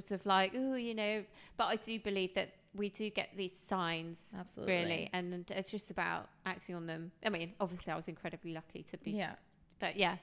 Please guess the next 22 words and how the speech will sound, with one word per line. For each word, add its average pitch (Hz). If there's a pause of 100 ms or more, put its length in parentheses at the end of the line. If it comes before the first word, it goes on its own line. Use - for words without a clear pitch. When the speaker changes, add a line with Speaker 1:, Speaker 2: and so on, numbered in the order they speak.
Speaker 1:
it 190
was 190
very, 175 (280)
it 208
was 202 (460)
weirdly 180
serendipitous. 170
Speaker 2:
Yeah, 190
oh 180
my 165
gosh, 156
Speaker 1:
Yeah. 185
Speaker 2:
totally. 165 (460)
Um, 233
so 285 (180)
I 226
wanted 370
to -
touch -
a 220
little 190
bit 202